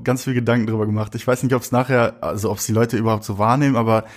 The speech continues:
da steckt auch mehr hinter, als man auf den ersten Blick wahrscheinlich irgendwie, äh,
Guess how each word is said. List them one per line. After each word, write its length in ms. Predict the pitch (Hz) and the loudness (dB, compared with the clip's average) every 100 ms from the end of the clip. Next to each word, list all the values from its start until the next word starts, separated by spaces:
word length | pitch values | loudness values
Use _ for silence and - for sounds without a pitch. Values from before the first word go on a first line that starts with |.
| - - | -20 -8
da 80 | - | -4
steckt 300 | 104 135 - | 0 0 -2
auch 80 | 123 | 0
mehr 200 | 135 135 | 4 4
hinter, 340 | 151 156 147 135 | 4 2 2 0
als 240 | 127 - | 0 0
man 220 | 127 127 | 0 2
auf 120 | 123 | 0
den 180 | 117 123 | 0 0
ersten 380 | 113 117 117 113 | 2 0 0 -2
Blick 220 | 113 113 | -2 -2
wahrscheinlich 600 | 110 104 110 107 113 - | -4 -2 -2 0 -2 -4
irgendwie, 460 | 110 110 104 101 101 | -2 0 -2 -4 -4
äh, 400 | - 98 98 | -4 -4 -2